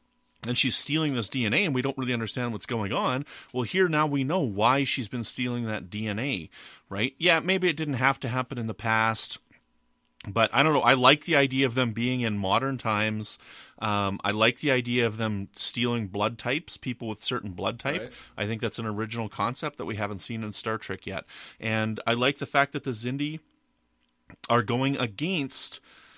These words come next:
Speaker 1: sorry, the Xindi reptilians are going against the rest of the Xindi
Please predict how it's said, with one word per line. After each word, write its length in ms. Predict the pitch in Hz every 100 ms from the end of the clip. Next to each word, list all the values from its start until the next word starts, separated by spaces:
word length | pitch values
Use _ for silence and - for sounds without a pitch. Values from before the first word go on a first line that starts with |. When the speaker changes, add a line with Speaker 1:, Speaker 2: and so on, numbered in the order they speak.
| _
Speaker 1:
sorry, 260 | - 135 101
the 100 | 110
Xindi 300 | 107 139 127
reptilians 640 | 117 - 196 160 110 98
are 80 | 107
going 240 | 110 110
against 320 | 101 110 104
the 80 | -
rest 260 | 107 107 -
of 60 |
the 80 | 101
Xindi 500 | 95 107 104 90 90